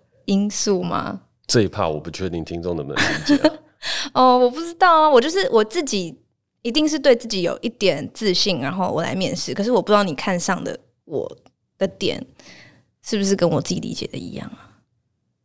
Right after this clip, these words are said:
Speaker 2: 所以你理解就是因为你很可爱有自信，然后我就录取你？
Speaker 1: 也不是，就是我，
Speaker 2: 哦。
Speaker 1: <laughs> 我觉得是个性，你觉得 OK 之外，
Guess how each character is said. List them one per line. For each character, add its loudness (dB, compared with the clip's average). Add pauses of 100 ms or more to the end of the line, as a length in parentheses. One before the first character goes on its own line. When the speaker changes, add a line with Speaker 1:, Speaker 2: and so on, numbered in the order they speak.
(300)
Speaker 2:
所 6
以 6
你 0
理 -6
解 -4
就 -4
是 -4
因 -2
为 0
你 -6
很 -8
可 -8
爱 -2
有 -6
自 -8
信， 0
然 2
后 2
我 -4
就 -2
录 0
取 -6
你？ -10 (360)
Speaker 1:
也 6
不 2
是， 2 (160)
就 6
是 6
我， 4
Speaker 2:
哦。 2
Speaker 1:
<laughs> -12
我 12
觉 6
得 4
是 4 (160)
个 8
性， 0
你 -4
觉 -2
得 0
OK -2
之 -4
外， -2